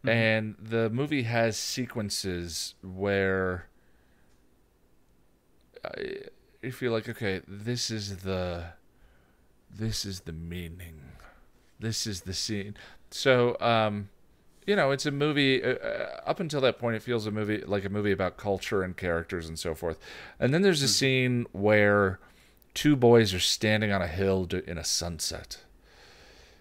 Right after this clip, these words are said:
Speaker 2: and there's long, continuous shots of one of them as he rec-, recites Robert Frost's "Nothing Gold Can Stay," or uh, uh,
Speaker 1: Stay Gold, Pony Boy.
Speaker 2: Yeah,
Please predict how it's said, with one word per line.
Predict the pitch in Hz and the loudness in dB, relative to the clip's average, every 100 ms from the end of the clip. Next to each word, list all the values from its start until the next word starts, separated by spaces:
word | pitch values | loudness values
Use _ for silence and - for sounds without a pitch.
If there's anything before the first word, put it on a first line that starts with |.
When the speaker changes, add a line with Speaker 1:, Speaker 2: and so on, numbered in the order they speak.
| _ - | _ -14
Speaker 2:
and | 82 | -6
there's | 82 82 90 | -4 -4 -2
long, | 90 95 98 95 90 87 80 | 0 2 4 2 -2 -6 -8
continuous | - 85 - 95 90 82 | -8 -6 -2 0 0 0
shots | - 87 85 - - | 2 2 2 0 -2
of | 80 - | -4 -2
one | 85 80 | -2 -2
of | 80 | -2
them | 82 76 | -4 -4
as | 71 - | -6 -6
he | 85 | -6
rec-, | 78 80 - - - - | -4 -4 -4 -6 -18 -4
recites | 98 - 87 82 - - - | 0 2 2 2 -2 -6 0
Robert | 107 107 107 | 2 4 0
Frost's | - - 92 87 - - - - - - - | -4 0 2 2 -2 -6 -8 -12 -20 -18 -6
"Nothing | 92 - 92 82 | -6 -2 -4 -2
Gold | 82 80 80 - | 0 0 -2 -6
Can | - 69 | -8 -6
Stay," | - - 76 - 82 - - - - - - - - - - - - | -4 -4 -4 -6 -10 -14 -18 -20 -20 -20 -20 -20 -20 -20 -20 -20 -2
or | - 98 90 | 6 8 8
uh, | 85 85 82 82 80 80 - | 8 8 6 6 4 2 -2
uh, | 80 85 - - - - - - _ - - _ | -2 -2 -4 -10 -20 -20 -20 -20 _ -20 -20 _
Speaker 1:
Stay | - - 107 98 | -18 -4 -4 -2
Gold, | 107 101 101 90 - | 0 0 0 -4 -8
Pony | 98 92 95 | -8 -6 -6
Boy. | 98 101 | -4 2
Speaker 2:
Yeah, | 143 143 120 85 | 8 10 10 8